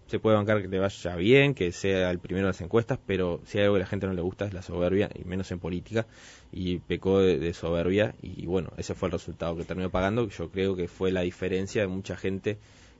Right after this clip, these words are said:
que s-, decidió su voto a último momento, porque yo creo que las encuestas tan erradas no podían estar, porque es un, un sistema que dentro de todo es bastante,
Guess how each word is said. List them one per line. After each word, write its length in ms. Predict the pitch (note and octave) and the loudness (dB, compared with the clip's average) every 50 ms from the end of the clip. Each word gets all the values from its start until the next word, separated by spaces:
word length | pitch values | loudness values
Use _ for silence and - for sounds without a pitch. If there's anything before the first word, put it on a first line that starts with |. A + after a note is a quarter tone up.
| - - | -6 0
que 160 | G2 F#2+ F#2 | 0 2 2
s-, 200 | F2+ - - - - | 0 -2 -8 -10 -8
decidió 320 | F2 F#2 - - G2 G2 | -8 -6 -2 0 0 0
su 120 | - - G2+ | 2 2 0
voto 180 | G2 G2+ F#2 G2+ | 2 2 2 2
a 40 | G2 | 2
último 220 | F#2 G2 F#2+ F2+ | 2 2 0 0
momento, 340 | F2 F#2 A2 A2+ G2 - - - | 2 2 2 2 0 -2 -6 -12
porque 260 | - - - E2 E2 | -10 -6 -6 -6 -4
yo 180 | - - F#2 | -4 -4 -4
creo 200 | - - G2+ G2 | 0 2 2 4
que 80 | F#2+ F#2 | 4 2
las 160 | F2 F2+ - | 0 -2 -4
encuestas 400 | E2+ E2+ - G2 F#2+ - G2+ G2 - - - - | -6 -6 -6 -6 -6 -6 -6 -8 -8 -14 -6 0
tan 180 | - G#2 G#2 G2+ | 4 4 4 4
erradas 300 | F#2+ F2+ F#2+ G2 F#2+ G2 | 2 0 0 0 0 -2
no 120 | F#2+ E2+ | -4 -4
podían 240 | E2 F2 F2+ F2 F2 | -4 -4 -4 -4 -4
estar, 280 | - - - F#2 F#2 F2+ | -6 -4 -2 -2 -2 -2
porque 180 | - F2 E2 - | -6 -8 -8 -10
es 100 | - - | -10 -12
un, 160 | D#2 E2 F2 - - - - - F#2 | -12 -12 -14 -16 -18 -20 -18 -16 -16
un 80 | F#2 - | -14 -14
sistema 540 | - F2+ - - F2+ F#2 F#2 F2+ F2 F2 - - - - - - - - - - - - - | -14 -12 -4 -2 0 0 0 0 -2 -4 -8 -14 -20 -20 -20 -20 -20 -20 -20 -20 -20 -10 -6
que 160 | - E2+ F2 | -2 0 0
dentro 280 | F#2 F#2+ F#2+ G2 G2+ G2+ | 0 0 0 0 0 0
de 60 | F#2 | 2
todo 400 | - - G#2 G#2 G#2+ G#2+ G#2+ G#2+ | 4 6 6 6 6 4 2 -2
es 60 | - - | -8 -8
bastante, 880 | F2 F2 - - G2 G2 F#2 - F#2 F2 E2 E2 E2 D#2 D#2 D#2+ - | -8 -6 -2 -2 -2 -2 0 0 2 2 2 2 0 -2 -2 -4 -6